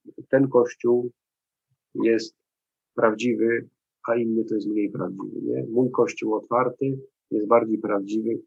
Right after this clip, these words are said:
niż wasz Kościół tradycjonalistyczny. A Pukowski powie, i to, i to jest potrzebne, nie? Żeby Kościół był naprawdę Kościołem,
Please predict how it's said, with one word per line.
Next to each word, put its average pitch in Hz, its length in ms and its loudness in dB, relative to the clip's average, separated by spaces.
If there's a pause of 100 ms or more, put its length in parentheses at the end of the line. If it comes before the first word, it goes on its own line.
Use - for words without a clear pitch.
niż 104 220 2
wasz 113 220 6
Kościół 104 340 -2
tradycjonalistyczny. 98 1160 -2 (1500)
A 117 340 4
Pukowski 139 480 0
powie, 135 280 2
i 135 160 -4
to, 139 220 6
i 147 140 -2
to 160 140 8
jest 139 200 4
potrzebne, 98 480 -2
nie? 120 180 -4 (320)
Żeby 107 220 -4
Kościół 113 380 -2
był 117 180 2
naprawdę 120 520 2
Kościołem, 117 640 2